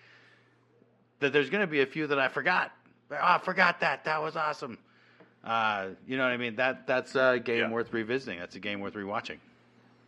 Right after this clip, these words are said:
Speaker 2: Okay. Well, that's, this is a little Reader's Digest for our listeners out there to make a little playlist, right?
Speaker 1: <laughs>
Speaker 2: Um, there are about five possibilities. That could fill up all afternoon,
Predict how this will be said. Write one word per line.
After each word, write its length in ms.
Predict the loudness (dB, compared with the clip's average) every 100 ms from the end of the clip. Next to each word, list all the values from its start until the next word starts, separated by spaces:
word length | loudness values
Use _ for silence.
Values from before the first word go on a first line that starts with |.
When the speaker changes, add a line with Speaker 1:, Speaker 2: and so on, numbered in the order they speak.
| -20 _ _ _ _ -10
Speaker 2:
Okay. 360 | -8 -8 -8 -14 -20 -20 2
Well, 160 | 10 12
that's, 180 | 10 8
this 160 | -4
is 60 | 2
a 40 | 6
little 200 | 6 6
Reader's 300 | 6 4 4
Digest 460 | 2 2 0 -10
for 300 | -10 -10 -10 -12
our 60 | -12
listeners 360 | -12 -12 -14 -12
out 180 | -12
there 140 | -12 -14
to 80 | -14
make 180 | -14
a 40 | -8
little 160 | -6
playlist, 580 | -4 0 0 -2 -8 -6
right? 240 | -2 -2 -4 -14 -18 0
Speaker 1:
<laughs> 200 | 2 2
Speaker 2:
Um, 320 | 0 0 -2 -8 -16 -20 -20 -20 -20 _ _ _ -4
there 140 | 4
are 60 | 4
about 300 | 6 2 4
five 300 | 4 4 4
possibilities. 720 | 4 4 0 -4 -2 -2 -2
That 140 | -2 -4
could 80 | -2
fill 160 | 0
up 140 | 0 0
all 200 | 0 2
afternoon, 480 | 0 -4 -16 -16